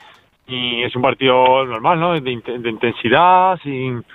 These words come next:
sin acciones, ninguna acción agresiva, pero bueno,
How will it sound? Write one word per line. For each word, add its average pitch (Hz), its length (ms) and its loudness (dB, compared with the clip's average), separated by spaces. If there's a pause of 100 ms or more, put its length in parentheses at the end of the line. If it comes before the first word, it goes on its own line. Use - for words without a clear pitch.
(300)
sin 123 140 2
acciones, 123 560 2
ninguna 127 360 2
acción 127 200 -2
agresiva, 123 480 2
pero 139 100 6
bueno, 151 180 4